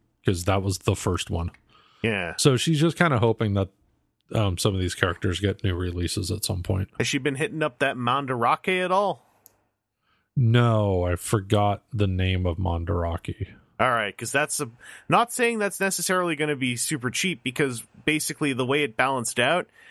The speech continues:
Speaker 2: is in America, all the Dragon Ball figures just came out. In Japan, most of them were Tamashii web exclusives that were mostly made for Americans. So they're not necessarily cheaper there,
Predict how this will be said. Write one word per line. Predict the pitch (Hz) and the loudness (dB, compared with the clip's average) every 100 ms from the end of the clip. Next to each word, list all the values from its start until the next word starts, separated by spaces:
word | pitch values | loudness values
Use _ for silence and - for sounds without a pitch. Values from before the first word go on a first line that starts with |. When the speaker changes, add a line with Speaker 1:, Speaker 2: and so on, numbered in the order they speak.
| - _ | -20 _
Speaker 2:
is | - 139 117 | -2 0 0
in | - 135 | -2 0
America, | 123 156 175 147 151 123 | 2 2 2 0 0 0
all | - 131 | 0 -2
the | 127 | 0
Dragon | 123 123 135 | 0 0 0
Ball | 127 123 | 0 0
figures | 139 117 123 | -2 -2 -2
just | - 117 - | -2 -4 -2
came | 123 107 | -2 2
out. | 107 170 - | 2 0 -2
In | 135 131 | -6 -4
Japan, | 107 - 202 196 151 135 | -4 -2 0 0 -2 -2
most | 127 147 - | -2 -2 -4
of | 131 | -2
them | 127 117 | -2 0
were | 117 | -2
Tamashii | - 135 123 117 127 | 0 -2 -2 -4 -2
web | 113 120 | -2 -2
exclusives | 123 - 117 104 95 87 - - _ - _ - | -2 -2 -4 -4 -6 -4 -6 -6 _ -20 _ 0
that | 117 | 0
were | 120 | 0
mostly | 113 113 127 - 123 | 0 0 -2 -2 0
made | 110 107 104 | 2 0 -2
for | 110 | -4
Americans. | 104 107 104 - 78 82 | 0 0 0 -2 -8 -6
So | - - 117 | -6 -2 -2
they're | 107 110 | -2 0
not | 151 185 | 0 0
necessarily | 175 - 196 190 165 | -2 0 0 0 -2
cheaper | 127 277 302 185 | -2 -4 -2 -2
there, | 143 131 120 117 | 0 0 0 -2